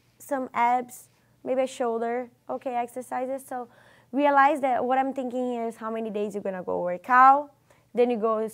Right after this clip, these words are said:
we started off with big muscles, and you're gonna go down thinking about the muscles after that, like the ones that help, the synergies,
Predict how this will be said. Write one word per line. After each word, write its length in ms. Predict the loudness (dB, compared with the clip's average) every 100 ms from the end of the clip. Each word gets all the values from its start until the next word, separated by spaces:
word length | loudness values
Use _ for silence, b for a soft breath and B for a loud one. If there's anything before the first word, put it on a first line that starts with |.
| -12 -10
we 200 | -6 -6
started 400 | -2 0 2 2
off 360 | 0 -2 -6
with 280 | -8 -8 -6
big 160 | -6 -2
muscles, 680 | -2 -2 -4 -8 -8 -14 _ b b b -6
and 180 | -4 -2
you're 140 | -2
gonna 280 | -2 -4 -4
go 220 | -4 -4
down 600 | -2 -2 -2 -4 -6 -8
thinking 320 | -10 -12 -10 -8
about 260 | -4 -4
the 60 | -6
muscles 420 | -8 -10 -12 -10
after 320 | -10 -10 -12
that, 280 | -10 -10 -12 _ _
like 260 | -10 -10 -12 -20 -20 -10
the 180 | -6 -6
ones 180 | -8
that 120 | -10 -10
help, 540 | -2 0 0 -2 -8 _ b b b b b -10
the 120 | -10
synergies, 880 | -6 -6 -4 -4 -4 -4 -4 -6